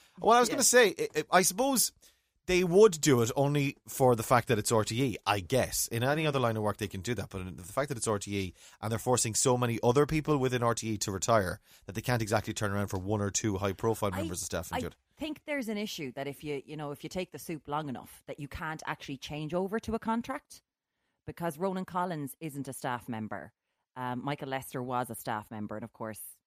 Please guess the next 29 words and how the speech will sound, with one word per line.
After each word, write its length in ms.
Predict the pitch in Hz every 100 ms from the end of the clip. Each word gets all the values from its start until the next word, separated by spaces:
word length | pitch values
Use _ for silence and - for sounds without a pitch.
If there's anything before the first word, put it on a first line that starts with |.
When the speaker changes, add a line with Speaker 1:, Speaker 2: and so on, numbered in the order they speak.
| _
Speaker 2:
you 80 | 120
know, 200 | 82 - _ -
gone. 360 | 123 104 127 - _ _ _
Uh, 160 | 117 117
Sean 240 | - 156
O'Rourke, 200 | 143 127 -
but 80 |
they 80 | 147
were 80 | 143
staff 280 | - 156 156
members 280 | 160 139 -
for 120 | 139
such 280 | - 147 139
a 40 |
long 280 | 127 123 127
time, 240 | 143 127
I 60 | 117
don't 240 | 135 131
think 160 | 131 127
they 120 | 113 - -
can 220 | 131 139
change 260 | 147 156 151
over 200 | 147 156
to 100 | -
contract. 420 | 151 156 131 -
Or 40 | -
s-, 180 | - -
there's 160 | 175 -
something 520 | 220 196 - 143